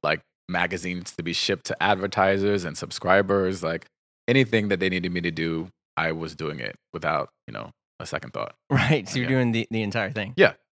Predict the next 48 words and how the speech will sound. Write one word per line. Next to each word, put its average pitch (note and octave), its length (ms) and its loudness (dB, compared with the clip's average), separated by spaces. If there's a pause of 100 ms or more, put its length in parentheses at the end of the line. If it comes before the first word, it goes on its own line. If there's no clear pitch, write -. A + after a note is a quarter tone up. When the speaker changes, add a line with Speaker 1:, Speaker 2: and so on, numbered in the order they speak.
(160)
Speaker 1:
You G#2 80 0
know, G2 120 2
when F#2 220 0
my F2 120 -2
boss F2 300 0
didn't F2 240 -4
wanna F2+ 200 -2
do F2 160 -6
certain E2+ 280 -2
things, F#2 440 -2
like, E2+ 240 -4
with F2+ 160 -6
models F#2 420 0
and F#2+ 100 -8
things F#2 140 -4
like F2 160 0
that, G2+ 200 2
he'd F#2 120 -6
be E2+ 60 -2
like, E2+ 120 -2 (320)
just - 160 -10
look, - 140 -10
look F#2 180 -4
at F#2+ 60 -2
me F#2 80 0
and E2+ 100 -4
be - 60 -4
like, D#2 120 -2 (220)
"Get G2+ 120 0
her G#2 100 2
dressed, F#2+ 480 -2 (500)
you F#2 100 -4
know, D2 260 -2
pick A#2 140 0
out G2+ 120 4
the F#2+ 80 -2
look," F#2+ 240 0 (120)
you G2+ 100 -2
know, F#2 100 2
all G#2+ 180 6
those A2+ 180 6
things G2 180 -2
are F2+ 80 0
very E2+ 260 0
exciting D#2+ 480 -2
when D2+ 200 -8
you, B1 360 -8 (680)
um, C#2+ 360 -8